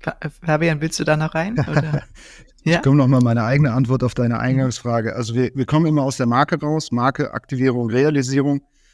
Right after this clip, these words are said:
Speaker 2: Äh, Marke wirkt nach innen, nach außen, nach vorn. Wie wirkt die Mar-, Marke? Was bringt sie mit zur Party? Was ist im Internet relevant? Was, was hat sie zu erzählen, was auch interessiert? Vielleicht auch außerhalb von einem Preisangebot.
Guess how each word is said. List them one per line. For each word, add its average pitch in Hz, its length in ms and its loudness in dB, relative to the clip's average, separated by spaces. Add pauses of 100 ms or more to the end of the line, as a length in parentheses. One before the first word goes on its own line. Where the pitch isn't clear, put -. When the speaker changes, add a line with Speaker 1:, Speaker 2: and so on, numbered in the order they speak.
(300)
Speaker 2:
Äh, 117 100 -4
Marke 113 380 2
wirkt 131 240 2
nach 123 100 -4
innen, 131 300 2
nach 110 140 2
außen, 123 340 -2
nach 113 120 0
vorn. 139 420 0
Wie 131 140 0
wirkt 127 220 0
die 120 80 -2
Mar-, 123 360 0
Marke? 120 300 0
Was 110 140 -4
bringt 127 240 0
sie 120 60 -4
mit 127 180 2
zur 123 140 0
Party? 120 360 0
Was 113 140 -2
ist 123 160 -6
im 113 100 -2
Internet 120 460 0
relevant? 117 480 0
Was, 117 320 -6
was 117 180 -2
hat 127 120 0
sie 131 100 2
zu 131 140 0
erzählen, 127 420 2
was 117 160 0
auch 113 120 0
interessiert? 139 680 -2
Vielleicht 107 320 -6
auch - 180 -20
außerhalb 123 380 -2
von 117 100 2
einem 113 100 6
Preisangebot. 135 760 2